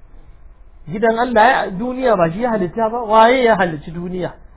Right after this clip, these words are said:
Allah ya halicci duniya, kuma ya ce a bauta masa a ciki. "ويتقرب إلى عدو الله بنعم الله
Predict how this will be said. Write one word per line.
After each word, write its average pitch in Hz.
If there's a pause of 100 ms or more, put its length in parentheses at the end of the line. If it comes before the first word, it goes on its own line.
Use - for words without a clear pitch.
Allah 262
ya 247
halicci 190
duniya, 196 (320)
kuma 214
ya 226
ce 220
a 156
bauta 165
masa 165
a 131
ciki. - (4000)
"ويتقرب 226
إلى 196
عدو 196
الله 170
بنعم 160
الله 151